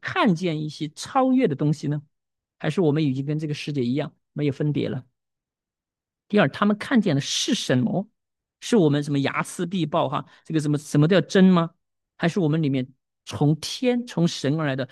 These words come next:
那种平安、喜乐、饶恕、那种盼望啊？“我有平安如江河在我们的心里面”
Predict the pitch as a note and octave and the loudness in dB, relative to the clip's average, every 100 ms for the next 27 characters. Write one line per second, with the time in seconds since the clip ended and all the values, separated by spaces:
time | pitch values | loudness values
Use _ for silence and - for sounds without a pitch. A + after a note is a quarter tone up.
0 | - - E3 C#3 - C3+ D3 D#3+ E3 F3+ | -8 0 0 0 -2 -2 0 0 -2 -4
1 | - C3+ A#2+ B2+ C3 A2+ - _ _ _ | -8 -8 -6 -2 -2 -2 -12 _ _ _
2 | _ _ _ _ _ D3 C#3 C3 F3 - | _ _ _ _ _ -2 2 2 0 -4
3 | D3 D#3 B2 - - C4 D3 A#2 - - | -4 -2 -2 -4 -2 0 0 -2 -8 -14
4 | _ _ _ - C#3 E3+ F3 B2+ - D3+ | _ _ _ -4 2 4 4 0 -2 -2
5 | D#3+ E3 C3 - F3 E3+ - C#3+ D3 C#3 | 0 -2 -2 -4 -2 -2 -4 -6 -4 -4
6 | B2 - D3+ C3+ A#2 C3+ | -6 -8 -6 -6 -8 -12